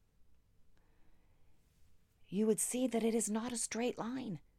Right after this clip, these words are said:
It is a meandering path of zigzags and lefts and rights and ups and downs and turns and twists. It is not a straight line.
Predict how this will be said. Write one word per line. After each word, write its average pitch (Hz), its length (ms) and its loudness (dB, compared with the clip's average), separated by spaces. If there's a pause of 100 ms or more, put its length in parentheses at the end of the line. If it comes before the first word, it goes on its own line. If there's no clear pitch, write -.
(1300)
It 220 320 4
is 214 180 2
a 214 100 2
meandering 202 1000 2
path 214 440 6
of 165 140 2
zigzags 202 960 6
and 180 180 0
lefts 233 320 4
and 175 160 -2
rights 226 320 4
and 175 100 -2
ups - 300 4
and 175 120 -2
downs 226 300 6
and 170 140 -2
turns 226 340 2
and 175 120 -2
twists. 240 340 4 (920)
It 220 140 0
is 208 180 2
not 196 240 2
a 190 60 0
straight - 380 0
line. 175 440 -2